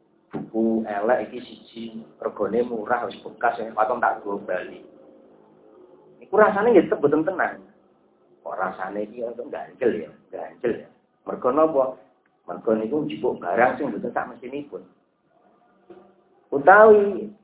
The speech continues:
wonten ngajengan ngene iki, eh, ana jambu nglandre, napa? Nglembreh tiba kae jambune gak ana sing njupuk, tak jupuke, tak jupuke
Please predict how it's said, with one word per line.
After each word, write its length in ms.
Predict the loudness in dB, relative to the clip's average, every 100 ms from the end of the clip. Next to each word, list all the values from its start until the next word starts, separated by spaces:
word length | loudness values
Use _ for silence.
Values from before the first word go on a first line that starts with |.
| _ _ _ _
wonten 240 | -10 -8 -6
ngajengan 560 | -6 -6 -6 -6 -6
ngene 260 | -6 -6 -6
iki, 300 | -4 -4 -4 -10 _ _ -6
eh, 160 | -2
ana 240 | 0 -2 -6
jambu 460 | -6 -8 -8 -14 -10
nglandre, 720 | -6 -6 -8 -12 -8 -6 -8 -14
napa? 480 | -16 -12 -4 -4 -4 -14 _ _ _ _ -20 -20 _ _ _ _ _ _ _ -20 -20 _ _ _ _ -4
Nglembreh 560 | 0 0 0 2 0 -2
tiba 320 | -4 -2 0 2
kae 240 | 2 0
jambune 480 | -2 -4 -6 -12 -10
gak 160 | -8
ana 80 | -8
sing 240 | -10 -14 -20
njupuk, 260 | -16 -8 -6
tak 160 | -6
jupuke, 560 | -8 -8 -8 -4 -4 -4 -10
tak 160 | -12 -10
jupuke 540 | -14 -8 -2 -2 -2